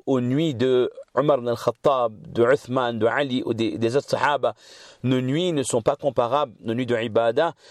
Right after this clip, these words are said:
sont incomparables avec celles de l'imam Bukhari, de l'imam Muslim, de Ibn Kathir. Mais on fait de notre mieux et notre, notre intention est sincère, les, le, le, le, le niya,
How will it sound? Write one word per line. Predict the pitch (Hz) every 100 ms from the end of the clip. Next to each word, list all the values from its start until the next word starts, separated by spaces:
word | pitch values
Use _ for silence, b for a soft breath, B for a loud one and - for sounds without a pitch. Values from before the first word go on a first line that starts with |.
| B
sont | - 147 143
incomparables | 139 139 120 135 135
avec | 117 -
celles | - 131
de | 120
l'imam | 127 127 120
Bukhari, | 127 - 147 143 120 104
de | 117
l'imam | 120 120
Muslim, | 143 147 117 117
de | 113
Ibn | 139
Kathir. | 139 160 - 120 - B B B -
Mais | 101 123 - _ _ _ - -
on | 117
fait | - - 143 - 104
de |
notre | 117 110 -
mieux | 101 101 139 185 - B B B 135
et | 147 151 143 - _ _ -
notre, | 143 139 - 123 -
notre | 131 127 151
intention | 143 139 131 - 151 -
est | 123 98 -
sincère, | - 104 - 139 156
les, | 95 90
le, | - 82 76
le, | 82 98 98 90
le, | 104
le | - 107
niya, | 117 135 170